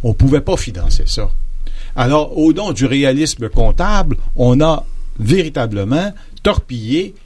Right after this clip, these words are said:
un fer, euh, une po-, euh, un projet qui aurait pu devenir un fer de lance. C'est la même chose sur les grands projets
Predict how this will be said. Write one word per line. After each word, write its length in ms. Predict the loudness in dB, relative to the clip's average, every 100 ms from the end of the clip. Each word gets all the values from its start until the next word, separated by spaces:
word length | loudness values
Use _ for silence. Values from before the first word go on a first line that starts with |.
| -20 -20 -20 -20 -20 -20 -20 -20 -4 0
un 140 | 0
fer, 300 | 0 -2 -2 -4
euh, 200 | -4 -4 -8 2
une 160 | 2 4
po-, 140 | -2
euh, 320 | -2 -4 -4 -2
un 200 | -4 0
projet 420 | -2 0 -4 -4
qui 100 | -4
aurait 200 | -4 -4
pu 160 | -6
devenir 340 | -6 -6 -6 -6
un 80 | -6
fer 200 | -8 -6
de 80 |
lance. 360 | -8 -8 -4 -4 -4 -4
C'est 220 | 0 0 0
la 120 | -4
même 200 | -8 -6
chose 400 | -2 0 0 -4 -14
sur 560 | -4 0 4 6 6 2 -10
les 540 | -6 0 0 -2 -6 -6
grands 440 | 0 2 0 -2 -14 -20 -20 -20 -20 -4
projets 520 | 0 2 2 0